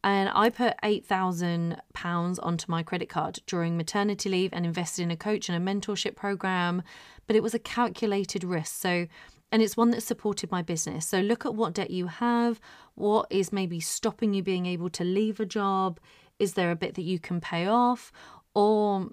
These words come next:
is it the reason actually you're starting a business or maybe starting a side hustle so you can start clearing away at some of that debt? I then want you to write out the top five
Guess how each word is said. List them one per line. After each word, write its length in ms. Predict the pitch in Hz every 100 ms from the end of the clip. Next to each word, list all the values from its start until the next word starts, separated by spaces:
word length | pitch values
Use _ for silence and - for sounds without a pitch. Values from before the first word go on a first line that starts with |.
| - _ _ 214
is 160 | 208
it 100 | 208
the 80 | 196
reason 320 | 190 196 185
actually 280 | 185 - 185
you're 100 | 175
starting 560 | - - 190 180 190 175
a 20 |
business 400 | 170 160 165 190
or 40 |
maybe 180 | 175 175
starting 480 | 165 196 175 - 175
a 40 |
side 260 | 160 170 165
hustle 260 | 175 -
so 120 | 170 175
you 60 |
can 160 | 170 170
start 280 | - - -
clearing 360 | 185 175 175
away 300 | 165 165 165
at 120 | 160
some 200 | - 165
of 140 | 156 156
that 220 | - -
debt? 300 | - 104 - _ _ - - -
I 100 | 196
then 380 | 202 233 254 302 269
want 200 | 214 214
you 120 | 214
to 140 | -
write 440 | 196 175 190 196 - -
out 460 | 170 160 180 202 -
the 140 | 196
top 480 | - - 269 - -
five 460 | - 220 208 202